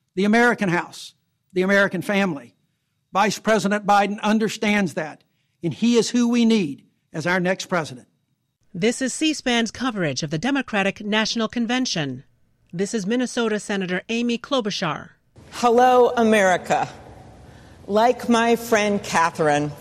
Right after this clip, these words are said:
Speaker 3: I believe that the right to vote is fundamental and the post office is essential. You know, the president may hate the post office, but he's still going to have to send them a change of address card come January.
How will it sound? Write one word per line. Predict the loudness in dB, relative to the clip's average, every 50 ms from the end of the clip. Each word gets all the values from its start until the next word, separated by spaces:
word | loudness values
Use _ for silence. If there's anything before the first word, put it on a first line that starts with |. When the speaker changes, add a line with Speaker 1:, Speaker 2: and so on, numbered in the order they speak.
| -6 -2
Speaker 3:
I | 0 2 2 2 2
believe | 2 2 4 4 6 6 6 4 4 2 0 -6 -12 0 0
that | 0 2 4
the | 2 2
right | 4 2 2 2 2 0
to | -2 -2 2
vote | 4 4 4 4
is | 4 2 0 0
fundamental | 0 0 0 2 2 2 2 2 2 0 0 0 -2 -4 -4 -4 -6 -10 -20 -20 -20 -20 -4 -2
and | -2 2 2
the | 0
post | 0 0 2 2 2 2 2 0 2
office | 2 2 2 0 0 2 2 2 2 0 -8 -10 -14 -20 -14 0
is | 0 0 2 2
essential. | 0 0 2 0 0 0 0 -2 -2 -2 -2 -4 -8 -16 -20 -20 -20 -20 -20 -20 -20 -20 -20 -20 -20 -20 -20 -20 -20 -20 -4
You | 0 2 4
know, | 6 6 6 6 4
the | 4
president | 0 2 2 2 2 4 2 2 2 2 0 0 -4 -10 -16 -18 -18 -12 -4
may | 0 0 0 0
hate | 0 0 -2 -2 0 0
the | -2 0
post | 0 -2 0 0 0 0
office, | 0 0 0 -4 -6 -4 -2 -2 -2 -2 -6 -14 -20 -20 -20 -18 -2 0
but | 2 4
he's | 4 2 2
still | 0 4 6 6 6 6 4
going | 4 2 4 4 4 4
to | 4 4
have | 4 2 0 0
to | -2 -2
send | 0 2 2 2 4 4 2
them | 2 2
a | 2
change | -2 -2 0 2 2 2 2 2 2 2
of | 2 0
address | 0 0 2 2 2 4 2 -2 -6 -2
card | -2 0 2 2 0 -2 -6 -10 -12 -2
come | -2 0 0 0
January. | 0 0 2 2 2 0 0 0 0 0 0 0 -2 -4